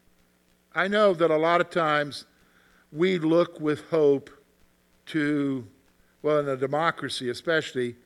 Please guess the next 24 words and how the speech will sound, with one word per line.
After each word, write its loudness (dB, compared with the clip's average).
to -2
the 0
next -2
election -2
to -6
bring 2
in 2
the 0
right 0
people -4
who -4
are -2
gonna -4
bring -4
what -4
we -6
need, -8
okay? -4
And -18
there's -8
nothing -2
wrong 0
with -10
that -10